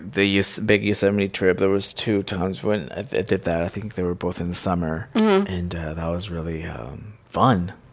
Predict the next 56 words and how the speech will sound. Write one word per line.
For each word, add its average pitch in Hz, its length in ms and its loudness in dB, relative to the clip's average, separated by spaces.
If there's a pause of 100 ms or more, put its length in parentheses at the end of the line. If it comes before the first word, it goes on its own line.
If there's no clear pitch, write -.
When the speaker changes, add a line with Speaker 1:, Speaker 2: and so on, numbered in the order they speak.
Speaker 2:
Yeah. 185 280 4
Speaker 1:
You 87 100 -4
know, 82 200 -4 (100)
going 90 220 0
camping 90 480 -4
and 87 100 -2
stuff 82 220 -2
with 87 100 -6
friends. 82 380 -4
I 80 40 -8
think 73 100 -6
it 76 40 -4
was 80 100 -6
pretty 78 240 -12
cool. 73 220 -6 (500)
Speaker 2:
We 240 160 6
went 277 160 6
Speaker 1:
As 226 60 6
Speaker 2:
camping 208 240 4
together 180 280 4
once. - 440 -2 (400)
Speaker 1:
We 135 120 6
did. 123 340 10 (240)
Yeah. 101 380 10
Speaker 2:
Yeah. 180 240 8
Speaker 1:
Yeah. 95 480 8
And 101 180 -2
I 95 60 -2
think, 95 320 -4
um, 85 640 -2 (240)
we - 120 -8
prefer 85 460 -4
cabins 104 460 2
now 73 260 -6 (280)
if 90 160 4
we, 82 120 -2
we, 90 440 6
Speaker 2:
<laughs> - 60 -14
Speaker 1:
if 92 120 0
we 87 100 -2
get 87 220 2
to 87 80 -4
the 85 100 0
opportunity 87 400 0 (160)
to 104 260 6
go 87 180 2
to 87 80 2
a 85 80 0
cabin. 78 480 4 (200)
Speaker 2:
I 247 60 10
just 294 120 8
wanna 294 140 8
say 254 140 8
my 208 240 8
camping 240 420 6
vibe 175 380 8